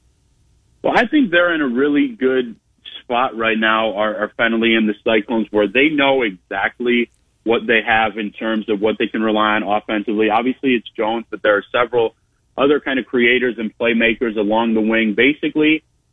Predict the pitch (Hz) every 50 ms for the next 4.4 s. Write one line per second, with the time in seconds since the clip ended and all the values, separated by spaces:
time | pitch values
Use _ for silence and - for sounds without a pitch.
0 | _ _ - 120 135 - 180 165 151 - 143 120 - - 113 120 139 147 147 -
1 | - 151 139 139 131 123 110 - 120 117 110 - 127 110 104 98 110 113 - 110
2 | 110 107 107 107 107 104 107 107 101 98 92 - - 117 113 - _ - 107 107
3 | 101 98 92 _ - 113 107 101 92 92 92 - - - 123 120 120 117 113 113
4 | 113 113 113 110 104 98 92 90